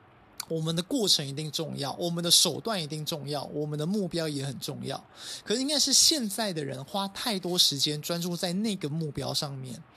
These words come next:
而这个，这本书的重点概念就是你不该花那么多的时间在目标上面。我觉得如果这么说的话，应该比较中肯啦。不过当然为了书的效果，所以他就把目标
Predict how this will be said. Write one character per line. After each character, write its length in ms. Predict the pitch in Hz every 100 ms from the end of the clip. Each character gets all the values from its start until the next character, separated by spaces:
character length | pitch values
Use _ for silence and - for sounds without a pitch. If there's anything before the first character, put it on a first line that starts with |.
| - - - - -
而 280 | 175 190 214 - -
这 200 | - 330
个， 320 | - 156 - - - - -
这 120 | -
本 220 | 226 - -
书 500 | - 175 170 175 180
的 220 | - 160 - - -
重 260 | 302 196
点 180 | 156 139 139
概 200 | 180 151
念 160 | 151
就 120 | 143
是 360 | 139 151 147 143
你 120 | 160 151
不 280 | - 240
该 260 | 196 202 208
花 320 | 202 196 185
那 140 | 202 226
么 160 | 180
多 120 | 160
的 120 | 160 156
时 180 | -
间 140 | 127 139
在 100 | 147
目 180 | 147 120
标 220 | 127 123
上 220 | - -
面。 160 | 131 - - - -
我 100 | 180
觉 60 |
得 60 | 269
如 140 | 247
果 140 | 269 233
这 100 | 254
么 140 | 214
说 140 | 196 190
的 100 | 185
话， 100 | 196
应 60 |
该 80 | 196
比 140 | 196
较 100 | 147
中 300 | 151 170 165
肯 200 | 170 143
啦。 140 | - -
不 80 | 156
过 80 | 170
当 140 | 180
然 120 | 175
为 100 | 185
了 80 | 175
书 220 | 156 170
的 80 | 170
效 260 | - 233 156
果， 200 | 139 139 - - - - -
所 120 | 175
以 60 | 170
他 160 | 160
就 140 | 165 165
把 240 | 156 -
目 240 | 185 220
标 360 | 185 180 170